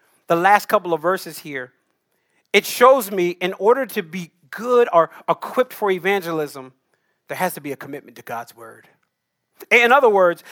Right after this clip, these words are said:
man, I found this so interesting. I'll, I'll end here and let you guys continue to chat. Our pastors are in the room, by the way, and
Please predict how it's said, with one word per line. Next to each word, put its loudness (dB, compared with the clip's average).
man, 2
I 6
found 2
this -6
so 0
interesting. -2
I'll, 8
I'll 6
end -2
here -2
and -6
let -16
you -8
guys 6
continue -6
to -6
chat. 4
Our 6
pastors -2
are -6
in -6
the -4
room, -2
by 6
the -2
way, 0
and -10